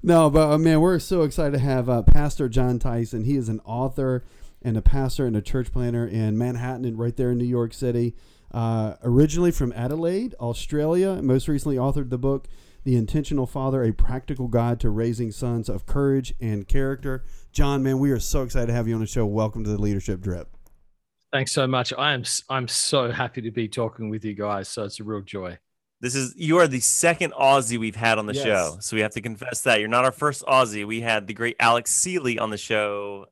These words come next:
Speaker 3: uh, two
Speaker 1: Right,
Speaker 3: years
Speaker 1: two
Speaker 3: ago,
Speaker 1: years
Speaker 3: probably.
Speaker 1: ago, yeah, two
Speaker 2: You know, Alex, I've known Alex for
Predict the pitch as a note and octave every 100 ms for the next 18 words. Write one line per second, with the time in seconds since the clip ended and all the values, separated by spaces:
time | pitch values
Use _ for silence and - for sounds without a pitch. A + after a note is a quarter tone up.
0 | _ - - - - C#3 B2 C#3+ B2 F#2+
1 | D#2 F2+ F2 F2 F#2+ G#2 F#2 _ - C3
2 | B2+ F#3 G3+ F3+ - C3+ D#3 B2 - -
3 | C#3 D#3+ D3 C#3+ C3 - A#2 A#2 A2 -
4 | - - A#2+ A2 G2+